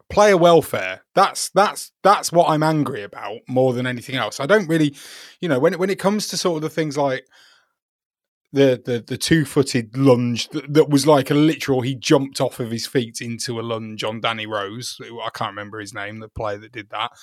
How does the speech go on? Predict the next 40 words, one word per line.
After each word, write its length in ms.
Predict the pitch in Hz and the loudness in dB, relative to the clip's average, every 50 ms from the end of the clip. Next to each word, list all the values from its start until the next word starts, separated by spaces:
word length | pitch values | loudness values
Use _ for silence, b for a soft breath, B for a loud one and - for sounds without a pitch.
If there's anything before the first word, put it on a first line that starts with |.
| B B B B B B B B B B B B B B B _ _ _ _ 147 | B B B B B B B B B B B B B B B _ _ _ _ 0
That's, 520 | 143 220 233 180 - - - - - - _ | 2 2 2 2 -2 -4 -4 -4 -4 -2 _
that's 300 | - 202 170 139 - - | 2 2 2 2 -2 -2
a 140 | 175 151 - _ _ _ | -2 -2 -4 _ _ _
leg 420 | 151 156 156 185 214 208 170 127 107 | -4 -2 4 6 4 4 4 2 -2
breaker 520 | - 117 101 104 104 - - 123 98 98 _ _ - | -2 -2 -2 -4 -8 -10 -10 -10 -10 -10 _ _ -10
of 80 | 110 113 | -10 -8
a 40 | |
challenge. 500 | 120 - - 139 135 123 113 113 110 101 | -8 -2 0 0 0 0 -2 -8 -14 -4
Danny 260 | _ 175 180 190 196 175 | _ 0 0 0 0 2
Rose 260 | 160 143 131 120 113 | 2 2 2 0 -4
is 100 | 113 110 | -6 -2
lucky 300 | 127 143 143 - - 147 | -2 -2 -2 -2 -6 -8
to 100 | 139 - | -8 -4
get 180 | - 131 131 120 | -4 -4 -4 -2
away 260 | 120 123 123 117 110 | -4 -4 -2 -2 -4
without 320 | 110 110 110 110 110 110 _ | -4 -4 -6 -6 -6 -6 _
breaking 380 | - 117 110 107 - - 113 | -6 -4 -4 -6 -8 -16 -18
his 120 | 107 104 110 | -16 -12 -10
leg 200 | 117 104 101 95 104 104 - | -8 -10 -10 _ _ -14 -10
there. 180 | 113 120 127 - _ _ _ _ _ _ _ _ _ _ _ _ _ _ _ _ - | -10 -10 -10 -12 _ _ _ _ _ _ _ _ _ _ _ _ _ _ _ _ 0
And 480 | 131 131 131 131 127 127 127 120 - - _ | 2 2 2 0 -2 -4 -6 -8 -10 -4 _
then 220 | 151 139 139 139 | 2 2 4 4
there 160 | 139 135 131 127 | 2 2 2 0
was 220 | 131 127 120 - | -2 -4 -6 -8
the, 140 | - 120 - _ _ _ _ | -12 -14 -16 _ _ _ _
the 120 | - 120 117 | -16 -16 -8
challenge 500 | - - - 175 180 180 175 170 147 151 | -6 0 2 2 2 4 0 0 2 4
on, 260 | 156 151 143 135 120 - | 4 4 4 0 -2 -4
I 60 | 127 113 | -8 -6
think 200 | - - 143 135 | -4 -4 -4 -4
it 60 | 117 | -4
was 100 | 120 110 | -8 -10
Guthrie 480 | _ - 147 151 - - - 160 156 147 | _ 2 2 2 2 -2 -2 0 0 0
in 80 | 147 | -2
the 60 | 143 135 | -4 -6
first 460 | - - 143 135 139 143 139 - - | -4 -2 0 2 2 0 -2 -4 -2
half, 300 | 147 139 139 139 131 - | 0 2 2 2 0 -2
where 180 | _ 135 123 | _ -6 -6
the 100 | 117 120 | -6 -8
player 480 | - - - 139 127 127 127 127 123 113 | -12 -6 -2 -2 0 0 -2 -2 -4 -6